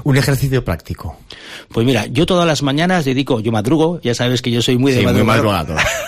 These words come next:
Speaker 2: <laughs> Madrugo bastante y dedico media horita, por decir algo, que es más,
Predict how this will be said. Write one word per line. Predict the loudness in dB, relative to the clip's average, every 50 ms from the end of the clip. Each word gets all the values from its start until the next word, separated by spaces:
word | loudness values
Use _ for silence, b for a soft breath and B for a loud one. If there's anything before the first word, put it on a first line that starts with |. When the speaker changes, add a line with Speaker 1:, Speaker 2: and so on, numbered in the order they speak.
| -10 -8
Speaker 2:
<laughs> | -6 -6 -4 -4 -4 -6 -6 -4 0
Madrugo | 2 2 2 2 2 2 2 2 0
bastante | 0 0 -2 -2 -2 -2 0 -2 0 0
y | 2 2 2
dedico | 2 0 0 0 0 2 2 4 4 4 2 2 2 0 0 0 -2 -2
media | -2 -2 -2 0 0
horita, | 2 0 0 0 -2 -4 -4 -4 -8 -12 -18 _ _ _ _ _ -12 _
por | -6 -4 -4
decir | -4 -2 -2 0 0
algo, | 0 0 -2 -2
que | -2 -2 -2 -2
es | 0 0
más, | 0 2 2 0 -2 -4